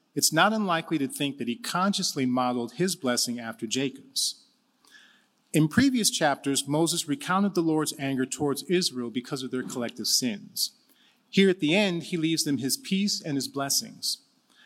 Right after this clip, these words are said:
And this reminded me a bit of Yeshua's words to his disciples in Luke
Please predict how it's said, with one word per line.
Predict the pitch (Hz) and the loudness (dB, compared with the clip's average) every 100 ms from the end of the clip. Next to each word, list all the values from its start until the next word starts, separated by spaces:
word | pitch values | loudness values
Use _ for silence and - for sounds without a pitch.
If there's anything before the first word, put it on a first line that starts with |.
| _ | _
And | 160 | 4
this | 214 - | 6 6
reminded | 247 220 226 196 | 4 2 0 0
me | 175 | -2
a | 160 | 0
bit | 175 170 | 0 0
of | |
Yeshua's | 143 139 - 214 196 | 0 0 2 2 2
words | 156 160 151 | 0 0 2
to | - | 0
his | 117 170 170 | 0 0 0
disciples | 131 - 117 117 120 | 0 0 -2 -4 -4
in | 123 | -2
Luke | 120 | -2